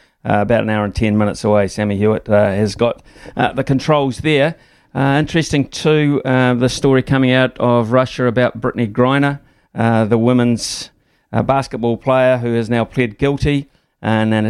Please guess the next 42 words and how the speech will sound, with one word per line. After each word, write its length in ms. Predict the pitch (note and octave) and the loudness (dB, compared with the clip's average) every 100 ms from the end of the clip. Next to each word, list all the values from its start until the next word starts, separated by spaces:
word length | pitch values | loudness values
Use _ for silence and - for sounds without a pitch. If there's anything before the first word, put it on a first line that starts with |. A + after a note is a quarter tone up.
| B2 | -2
is 220 | A2+ G2 | -6 -2
now 180 | A#2+ A2+ | 0 2
awaiting 380 | G#2+ A#2 A#2+ G#2+ | 2 0 0 -4
a 80 | G2+ | -6
sentence 560 | - C3 A#2+ A#2+ - A2+ | -2 0 0 -4 -2 -2
over 280 | A#2+ A#2 A2 | 0 0 0
there. 360 | A#2 A#2 A#2+ | 2 2 2
And, 240 | A#2 A2+ A2 | 2 0 2
uh, 100 | A2+ | 2
of 140 | A#2+ | 0
course, 260 | - A#2 - | 0 -2 -2
it's 140 | - | 0
all 240 | B2 G#2 - _ _ _ | 2 0 -6 _ _ _
cut 240 | D3+ - | -4 -4
loose 380 | A2 A#2+ A#2+ - - | -2 -2 -2 -6 -6
on 220 | A#2 A2+ | -2 0
the, 140 | G#2+ G#2 - _ - | -2 -6 -14 _ -2
on 140 | A#2 | 0
the 60 | A2 | 0
basis 520 | - B2+ B2 A#2+ A#2+ | 0 -2 -2 -6 -4
of 200 | A2 G2+ | -4 0
the, 360 | A#2 A#2 A2+ - - - _ | 2 2 0 -4 -18 -20 _
that, 380 | - D3+ - - | -2 0 0 -2
uh, 100 | D#3 | -4
she, 380 | D3 E3+ D#3 D#3 | -4 -2 0 2
uh, 160 | D3+ D3 | 2 0
of 180 | C#3+ | -4
course, 320 | - D#3 C#3+ D3 | -2 -2 0 0
uh, 480 | C#3+ A#2+ - G2 | 0 0 -4 -4
should 260 | C#3+ - C#3 | -4 -4 -2
get 160 | D#3 - | -4 -4
some 240 | D3+ C#3 | -2 -2
sort 160 | C#3+ C3 | 0 -2
of 60 | |
special 300 | - C#3 C3+ | 0 -2 -2
treatment 420 | B2 D3 C3 C#3 | -2 -2 -2 -4
from, 300 | - C3+ B2 | -2 0 2
uh, 100 | B2+ | 2
Joe 240 | A#2+ C3+ C3 | 0 0 0
Biden 420 | B2+ B2+ C3 B2+ | 2 2 2 0
and 160 | A#2 A#2 | 0 2
the, 460 | A2+ A2+ - A2 | 2 2 -2 -6